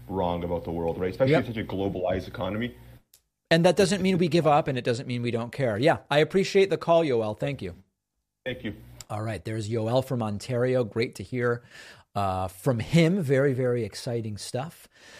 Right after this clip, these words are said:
Speaker 2: Let's go to Stony from Indiana. Stony from Indiana, welcome to the program. Uh, what's on your mind today?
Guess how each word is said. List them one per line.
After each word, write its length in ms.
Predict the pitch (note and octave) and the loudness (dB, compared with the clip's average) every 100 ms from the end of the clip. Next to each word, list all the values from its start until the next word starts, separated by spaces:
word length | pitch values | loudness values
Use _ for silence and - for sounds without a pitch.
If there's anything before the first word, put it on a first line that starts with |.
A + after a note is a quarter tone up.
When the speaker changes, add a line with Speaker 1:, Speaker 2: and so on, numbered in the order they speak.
| - | -8
Speaker 2:
Let's 420 | C#3 D#3+ A#3+ - | 0 2 2 -2
go 420 | - A3+ B3 C4+ C4+ | -4 4 6 4 -2
to 260 | - A3 | -6 -6
Stony 1080 | - - - - F3+ F#3+ G#3+ G#3 D#3+ D3 E3+ | -4 -4 -4 2 2 2 0 0 -2 -2 -4
from 360 | - - D3 C#3+ | -6 -4 -2 -2
Indiana. 960 | - E3 E3+ D#3 C3+ C#3 D#3 A2+ E2 | -4 -2 0 0 0 0 -2 -2 -6
Stony 680 | - - - D3+ D#3+ E3+ E3+ | -8 -8 2 2 2 0 -4
from 280 | - D3 C3+ | -4 -6 -4
Indiana, 680 | C#3 C#3+ C3 B2+ C3 B2+ | -4 -4 -2 -2 0 0
welcome 480 | A#2 B2+ C3+ C#3+ C3+ | 2 2 2 0 -4
to 80 | C3 | -4
the 120 | A2 | -8
program. 760 | - C3+ C3 C3+ C#3+ D#3 F#3 G3 _ - - _ _ | -2 0 2 0 -4 -4 -6 -10 _ -20 -20 _ _
Uh, 380 | A#2+ A#2 A#2 A#2 | 0 2 2 2
what's 240 | D#3+ F#3 | 2 2
on 100 | G#3 | 0
your 140 | G3 E3+ | 2 2
mind 280 | E3+ G3 | 0 -2
today? 280 | C#3 F#2 D2+ | -6 -10 -12